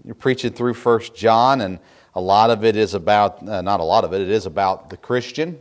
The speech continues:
Uh, it's for the Christian. Uh, a letter to Christians. And a lot of it is teaching us how to behave, how to, um, love people.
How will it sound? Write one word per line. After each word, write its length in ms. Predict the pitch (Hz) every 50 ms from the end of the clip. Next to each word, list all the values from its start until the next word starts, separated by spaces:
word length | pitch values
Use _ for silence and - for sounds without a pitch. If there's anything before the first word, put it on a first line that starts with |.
| _ - _
Uh, 220 | - 87 85 87 87
it's 80 | -
for 300 | - - 127 127 143 147
the 80 | 135 127
Christian. 560 | - - 135 143 139 139 - - 180 185 175 _ _ - - - - _ _ _ _ _ -
Uh, 260 | - 87 87 92 92
a 40 | 92
letter 400 | 92 92 98 110 127 135 135 127
to 320 | - - - 151 160 180 175
Christians. 800 | - - 151 156 147 - - - 165 175 190 202 202 - - _ _ _ _ _ _ _ -
And 520 | 110 110 107 107 110 107 107 107 110 104 107
a 100 | 113 110
lot 280 | 110 113 120 127 147
of 140 | 156 147 139
it 80 | 147 139
is 160 | 127 - -
teaching 420 | - - 151 156 147 - 147 151
us 140 | 147 131 -
how 200 | - 131 139 147
to 80 | 147 143
behave, 520 | 139 135 123 131 139 165 185 123 - -
how 260 | - - 104 117 127
to, 480 | 127 - - 143 131 127 127 120 - - - _ _ _ _ _ -
um, 580 | - 107 107 107 107 107 107 104 104 101 101 -
love 520 | - 113 117 123 139 151 151 - - - -
people. 680 | - 160 170 170 - - - 110 98 92 - - -